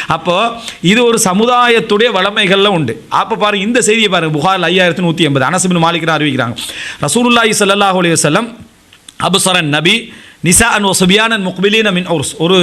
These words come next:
திருமணம் முடிச்சிட்டு, அ-, அதாவது வலிமாவை முடிச்சிட்டு பெண்கள் சின்ன பிள்ளைகளா வீதியால வந்துட்டு இருக்கிறாங்க. பெண்களும் சின்ன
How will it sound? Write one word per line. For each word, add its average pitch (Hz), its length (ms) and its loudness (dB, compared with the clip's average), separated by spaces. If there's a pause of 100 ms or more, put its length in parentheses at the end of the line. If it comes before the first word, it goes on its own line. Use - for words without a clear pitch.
(300)
திருமணம் 240 440 0 (560)
முடிச்சிட்டு, 185 540 0 (800)
அ-, 151 160 0
அதாவது 175 300 0
வலிமாவை 202 380 2 (100)
முடிச்சிட்டு 180 420 0 (560)
பெண்கள் 240 500 2
சின்ன 220 240 4
பிள்ளைகளா 202 400 2 (140)
வீதியால 208 380 4
வந்துட்டு 175 220 0
இருக்கிறாங்க. 127 300 -2 (680)
பெண்களும் 196 540 2 (460)
சின்ன 233 220 2